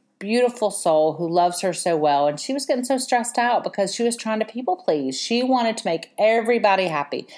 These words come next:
And so I just briefly mentioned to her fiance, I said, "You know what? One of the best things we could do for her is just to plan this and have her show up." That would be a dream, just knowing her.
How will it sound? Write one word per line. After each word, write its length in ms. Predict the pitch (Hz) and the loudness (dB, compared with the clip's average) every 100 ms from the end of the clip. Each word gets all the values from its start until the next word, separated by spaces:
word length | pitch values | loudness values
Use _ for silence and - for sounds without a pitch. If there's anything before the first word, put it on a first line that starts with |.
| - - - _ _ _ - | -20 -20 -20 _ _ _ -2
And 200 | 220 220 | 0 4
so 380 | 226 214 202 - | 4 6 4 2
I 160 | 214 | 2
just 440 | 262 294 254 - - | 4 2 0 -4 0
briefly 380 | 170 190 226 | 0 2 0
mentioned 400 | 214 190 185 202 | 0 0 0 -2
to 60 | 185 | 2
her 100 | 175 | 0
fiance, 420 | 175 175 165 160 | 2 0 0 0
I 40 | 175 | -4
said, 180 | - | -4
"You 60 | 196 | -2
know 180 | 220 226 | 0 2
what? 300 | 226 226 - | 4 2 2
One 120 | 202 | 0
of 60 | 180 | 0
the 60 | |
best 240 | 175 180 - | 2 0 0
things 200 | 196 175 | -4 -4
we 100 | 175 | -4
could 140 | 165 | -2
do 160 | 165 160 | 0 0
for 160 | 175 | -2
her 260 | 165 170 143 | -2 0 -2
is 120 | 151 | -2
just 200 | 165 160 | -6 -6
to 60 | 160 | -8
plan 440 | - 165 165 165 | -6 -4 -2 0
this 560 | 165 165 165 160 - - - - - | 0 0 0 -4 -10 -14 -20 -18 -6
and 160 | 170 | -4
have 220 | 156 156 151 | 0 0 0
her 140 | 160 | -4
show 280 | - 156 139 | -2 -2 0
up." 280 | 131 131 - | 0 -2 0
That 280 | 175 175 | 0 0
would 140 | 190 160 | -2 -4
be 220 | 160 151 | -2 -2
a 60 | 147 | -2
dream, 600 | 147 139 135 131 143 147 | -2 -2 -2 -2 -4 -4
just 200 | 156 - | -4 -2
knowing 340 | 165 190 175 | -2 -2 -2
her. 240 | 127 117 | -4 -6